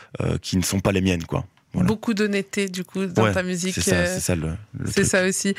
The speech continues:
Speaker 2: Euh, j'ai plus la phrase exacte, mais à un moment, tu dis, euh, «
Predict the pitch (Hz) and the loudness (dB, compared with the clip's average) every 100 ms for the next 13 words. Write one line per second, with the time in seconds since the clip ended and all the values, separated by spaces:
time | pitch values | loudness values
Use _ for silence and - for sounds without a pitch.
0 | - - - - 190 190 196 196 196 190 | -2 -2 -2 0 2 2 0 -2 -2 0
1 | 196 233 233 285 262 233 - 226 214 185 | 0 0 0 -2 -2 -2 -4 -2 -2 -2
2 | 180 233 - - 208 202 196 190 196 196 | -2 -2 -2 -4 0 2 2 0 0 0
3 | 220 226 208 185 214 202 185 | -2 -2 -4 -2 0 2 0